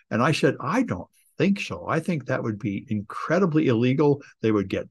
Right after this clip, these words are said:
busted. It wouldn't possibly be worth it." And, um, I think that your phone is not listening to every word you speak, except now it listens for the activation word for something like Siri or Alexa. And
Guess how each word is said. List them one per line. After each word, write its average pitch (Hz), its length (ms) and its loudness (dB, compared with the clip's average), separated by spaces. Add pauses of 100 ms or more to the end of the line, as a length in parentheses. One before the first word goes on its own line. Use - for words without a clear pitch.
busted. 147 520 2 (120)
It 135 60 -2
wouldn't 120 300 0
possibly 139 500 -2
be 113 120 0
worth 120 280 0
it." 135 140 -2 (500)
And, 120 220 0
um, 104 460 -2
I 123 140 0
think 143 260 -2
that - 120 -2
your 120 140 -2
phone 127 340 -2
is 95 140 -6
not 190 300 -2
listening 110 340 -2
to 104 100 -4
every 107 180 0
word 98 240 0
you 104 120 0
speak, 117 320 -2
except 139 400 0
now 110 220 4
it 131 100 -2
listens 110 320 -2
for - 120 -6
the 95 140 -2
activation 117 540 0
word 90 220 0
for 98 100 -4
something 101 280 -2
like 90 180 -2
Siri 135 400 2
or 95 120 2
Alexa. 185 460 0 (540)
And 131 320 0